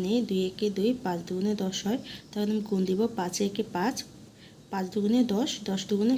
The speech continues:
কত? বিশ। তাহলে এটা লসাগু হচ্ছে আমার বিশ, আমি লিখে ফেললাম। এখন চারের নামটা বিশের মধ্যে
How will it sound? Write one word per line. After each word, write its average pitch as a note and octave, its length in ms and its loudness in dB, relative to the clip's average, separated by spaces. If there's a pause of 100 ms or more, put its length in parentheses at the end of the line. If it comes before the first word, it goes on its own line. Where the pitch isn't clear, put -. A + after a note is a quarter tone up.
কত? F#3 140 -4 (160)
বিশ। F3+ 240 0
তাহলে G#3 240 -2
এটা A3+ 180 -2
লসাগু G#3 380 0
হচ্ছে F#3+ 280 -2
আমার A3 180 2 (100)
বিশ, G#3 240 0
আমি G3+ 200 0
লিখে F#3+ 200 -6
ফেললাম। G3+ 300 2 (600)
এখন G#3+ 240 0
চারের G#3+ 260 2
নামটা A#3 220 2
বিশের G#3 340 2
মধ্যে G#3 180 0